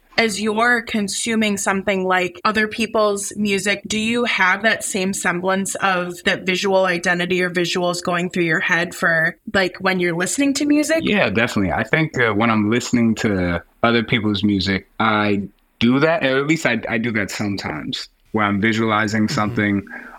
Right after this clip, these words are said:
Speaker 2: or I'm just, like, really feeling something. I'm being taken back in time almost, whether I was, like, a kid or when I was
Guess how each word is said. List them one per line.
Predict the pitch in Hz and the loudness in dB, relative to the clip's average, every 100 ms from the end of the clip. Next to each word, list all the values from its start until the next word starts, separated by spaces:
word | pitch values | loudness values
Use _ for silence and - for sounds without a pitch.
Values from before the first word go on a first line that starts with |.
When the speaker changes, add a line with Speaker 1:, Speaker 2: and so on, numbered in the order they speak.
| - | -6
Speaker 2:
or | 120 123 | 0 2
I'm | 123 117 | 2 2
just, | 127 | 0
like, | 117 98 98 | 0 0 -2
really | 107 131 131 117 101 _ - | 0 0 2 0 -2 _ -18
feeling | - - - 135 123 107 92 | -16 -8 2 4 4 2 0
something. | - 92 - 71 - | 0 -2 -2 -8 -4
I'm | 104 101 | -2 2
being | 110 104 | 4 2
taken | - - 113 104 110 101 85 _ _ - | 0 0 2 4 2 2 -2 _ _ -2
back | 101 98 90 - - _ _ _ | 0 2 0 -4 -12 _ _ _
in | 113 110 104 | 2 2 2
time | - 107 101 92 90 82 - | 0 2 2 2 -2 -4 -6
almost, | - 101 98 92 - - - - - _ - | -2 0 0 -2 -4 -6 -10 -18 -20 _ -4
whether | 107 107 | 0 4
I | 104 | 4
was, | 101 95 | 2 0
like, | 95 127 | 2 2
a | |
kid | 131 - 151 131 110 95 | 2 2 4 4 2 -2
or | 95 | -4
when | 95 107 | -2 -2
I | 107 | -2
was | 107 98 - | -2 -4 -8